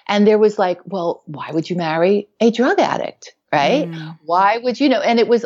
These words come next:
Speaker 1: all questioning the choices and the choices that I had made. I, what I felt, you know, after all these years was that I,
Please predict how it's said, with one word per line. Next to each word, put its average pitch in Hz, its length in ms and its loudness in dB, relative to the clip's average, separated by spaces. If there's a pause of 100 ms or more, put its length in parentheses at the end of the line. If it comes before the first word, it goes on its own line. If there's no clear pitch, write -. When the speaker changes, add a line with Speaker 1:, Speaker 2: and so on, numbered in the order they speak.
Speaker 1:
all 247 280 0
questioning 240 760 -4
the 185 80 0
choices 214 720 0 (100)
and 175 320 -2 (460)
the 185 100 2
choices 233 400 0
that 190 120 2
I 180 100 2
had 175 200 -8
made. 233 340 -2
I, 143 180 0
what 180 160 2
I 175 100 2
felt, 233 720 -2
you 202 140 -2
know, 160 300 -2
after 170 580 -4
all 170 160 2
these 156 300 -4
years 277 280 0
was 170 120 -6
that 170 120 2
I, 165 140 -2